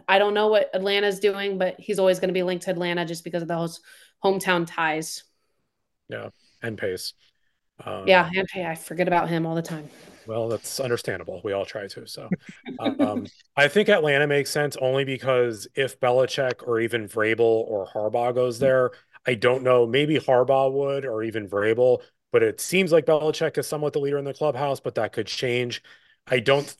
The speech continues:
Speaker 2: see at his age wanting to develop a rookie. Fields,
Speaker 1: No.
Speaker 2: you, you could kind of insert in there. There's pieces there to work with him.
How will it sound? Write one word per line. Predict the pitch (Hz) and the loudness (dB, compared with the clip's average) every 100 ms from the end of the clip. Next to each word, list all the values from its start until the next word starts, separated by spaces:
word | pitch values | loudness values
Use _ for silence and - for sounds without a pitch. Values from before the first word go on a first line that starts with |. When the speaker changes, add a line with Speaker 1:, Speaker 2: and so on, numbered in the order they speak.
| _ | _
Speaker 2:
see | - - 147 131 | -10 -6 0 2
at | 104 | 2
his | 127 113 | 0 0
age | 117 117 110 | 0 -2 -2
wanting | 110 113 104 | -2 -2 -4
to | |
develop | 101 101 104 107 | -4 0 2 0
a | 110 | -2
rookie. | 98 101 113 - 123 117 - _ _ _ | -4 -4 -6 -8 -8 -10 -14 _ _ _
Fields, | - 143 139 131 110 | -4 2 4 4 2
Speaker 1:
No. | 117 | -6
Speaker 2:
you, | 113 - | -10 -10
you | 117 117 | -10 -4
could | 131 - | -4 -4
kind | - 131 131 | -2 0 2
of | 127 123 117 - | 4 2 0 -4
insert | 131 117 - 139 131 | -6 -4 0 2 4
in | 131 127 | 2 0
there. | 123 120 117 113 110 - _ _ | 0 2 2 0 -2 -10 _ _
There's | 131 120 | 0 0
pieces | - 151 131 139 123 107 | -2 -4 -2 -2 -4 0
there | 117 117 113 | 2 2 0
to | 127 | -4
work | 104 113 110 - | -2 -2 -4 -4
with | 123 123 | -2 -2
him. | - 127 120 117 | -2 -2 -2 -6